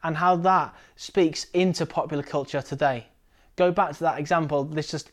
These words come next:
just this last week. We were talking about Tiger King, not Lion King. And my fiance was there with me too, Rachel. And we were, we started the conversation off the back of that,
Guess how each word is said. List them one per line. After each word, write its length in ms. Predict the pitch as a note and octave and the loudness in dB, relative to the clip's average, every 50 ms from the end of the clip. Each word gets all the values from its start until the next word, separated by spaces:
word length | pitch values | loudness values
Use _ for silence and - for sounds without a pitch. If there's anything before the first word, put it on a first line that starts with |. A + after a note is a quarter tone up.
| _ | _
just 180 | - D#3 C#3 - | -8 -8 -6 -6
this 160 | D#3+ C3+ - | -6 -6 -2
last 240 | D3+ C#3+ C3 - - | 0 -2 -2 -2 -4
week. 160 | D#3 D3+ D3 | -4 -2 0
We 80 | D#3 D#3+ | 2 2
were 100 | D#3+ D3+ | 2 2
talking 240 | - - F#3 E3 D#3+ | 2 0 0 2 0
about 160 | D3 C#3 - | -2 -2 -2
Tiger 380 | - - F3+ E3+ F3 D#3 D#3+ | 0 2 2 2 2 2 -2
King, 380 | D3+ - F3 D#3+ E3+ F#3 F#3 - - D3+ | -2 -2 -2 -2 -2 -2 -4 -6 -6 -4
not 180 | C3+ C3 C#3 | -4 -2 0
Lion 300 | D3 D#3 D#3 D3+ D3 C#3+ | 0 0 0 0 -2 -4
King. 400 | C3 - C3+ B2 B2 C#3 D#3 - - _ _ _ _ _ _ _ _ _ _ _ _ _ _ _ _ _ | -4 -4 -4 -4 -4 -6 -8 -10 -14 _ _ _ _ _ _ _ _ _ _ _ _ _ _ _ _ _
And 100 | E3+ E3 | 0 2
my 100 | F3+ F3 | 2 2
fiance 460 | E3+ - G3 G3 G3 F#3+ F3 G3 F3+ | 2 4 4 4 4 4 4 4 4
was 160 | F3 E3+ E3 D3 | 4 4 4 4
there 200 | D#3+ D#3 D3 D3 | 4 4 4 2
with 120 | D3+ D3 | 2 0
me 120 | C#3+ C3+ | -2 -4
too, 260 | - - D#3 C#3+ C3+ C#3 | -4 -2 0 0 0 2
Rachel. 560 | C#3+ D3+ D#3 - - - D3 C3 A#2+ A#2 - - - - - - - | 0 0 0 -2 -2 -2 0 0 0 -2 -8 -18 -20 -20 -20 -8 -4
And 140 | E3 F3+ F#3+ | 0 2 4
we 100 | A3 A3+ | 4 4
were, 220 | G3+ F3 - - - _ - | 4 4 2 2 -2 _ -2
we 200 | F#3 F3 F#3 F3+ | 2 2 2 2
started 360 | - - A#3+ A#3 A#3+ - G3+ | 2 2 2 2 4 2 -2
the 60 | E3+ | -2
conversation 800 | - F#3 E3+ D#3 D#3 - - G3+ A3 A3 - F#3+ D#3 C#3 C#3 - - _ _ _ | 0 0 0 0 0 0 2 2 2 2 2 0 -2 -2 -4 -8 -12 _ _ _
off 200 | G3 G#3 F#3+ - | 0 0 0 2
the 100 | - F#3+ | -2 -2
back 280 | F3 - F#3+ F3+ - - | 2 2 2 2 0 -2
of 160 | E3 D3 D3 | -4 -2 2
that, 320 | E3 F3+ E3 C#3 C3+ - | 2 4 4 4 0 -2